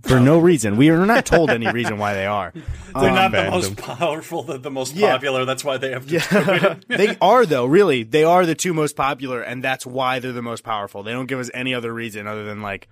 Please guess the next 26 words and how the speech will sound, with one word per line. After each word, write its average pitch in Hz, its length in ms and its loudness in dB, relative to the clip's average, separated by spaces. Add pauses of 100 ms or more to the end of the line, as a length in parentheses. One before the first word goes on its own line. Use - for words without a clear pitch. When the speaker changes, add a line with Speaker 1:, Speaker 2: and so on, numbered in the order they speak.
(260)
Speaker 1:
"Hey 110 160 -2
guys, 90 260 -2
they're 92 180 0
really 90 260 -2
powerful," 87 440 -6
but 87 260 -6
we, 101 140 -6
I 104 120 -2
don't 107 140 -2
see 110 100 -6
them 98 120 -2
do 98 160 -2
magic, 90 460 -6 (320)
like, 92 180 -12
either 92 260 -10
really 92 380 -8
the 87 160 -12
whole 95 140 -10
movie. 90 280 -12 (440)
But 143 140 -6
this 151 280 -4
item 135 320 0
that 117 120 -6
they 110 100 -4
talk 101 260 -4
about 101 280 -6